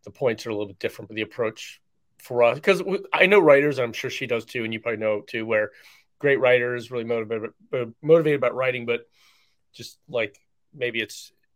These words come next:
introverted versus extroverted thing that they don't want to, they feel weird about, like, contacting people, e-, even a podcast, and, or even just sort of, like, talking up what they've done that's great. And I'm definitely, you know, I know that you need to kinda put yourself out there. Like, I,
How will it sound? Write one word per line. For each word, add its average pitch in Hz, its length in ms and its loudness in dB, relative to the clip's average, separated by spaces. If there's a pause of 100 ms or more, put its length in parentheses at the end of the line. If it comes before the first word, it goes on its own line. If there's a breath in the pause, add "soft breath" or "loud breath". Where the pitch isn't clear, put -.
introverted 110 520 -6
versus 110 300 -8
extroverted 104 580 -6
thing 104 260 -6
that 95 120 -10
they 104 140 -2
don't 104 260 -4
want 104 260 -6
to, 107 520 -10 (380)
they 147 100 -2
feel 208 140 8
weird 175 260 6
about, 127 240 4
like, 123 160 0
contacting 120 540 -2
people, 113 480 -8
e-, 117 140 -10
even 127 180 -4
a 113 40 -4
podcast, 113 760 -4
and, 104 300 -8 (340 soft breath)
or 113 140 0
even 107 160 -4
just - 120 -12
sort 107 200 -4
of, 101 140 -10
like, 104 220 -2 (160)
talking 107 340 -4
up 101 220 -2 (300)
what 107 140 -4
they've 104 160 -4
done 101 200 0
that's 95 200 -12
great. 104 420 -4 (840 soft breath)
And 104 120 -4
I'm 101 220 -4
definitely, 101 500 -6
you 104 120 -10
know, 98 280 -6 (580)
I 101 40 -4
know 98 120 -2
that 98 100 -8
you 98 120 -12
need 98 160 -12
to - 80 -18
kinda 107 200 -8
put - 220 -10
yourself - 320 -16
out - 140 -10
there. 123 140 -6
Like, 143 160 4
I, 156 140 6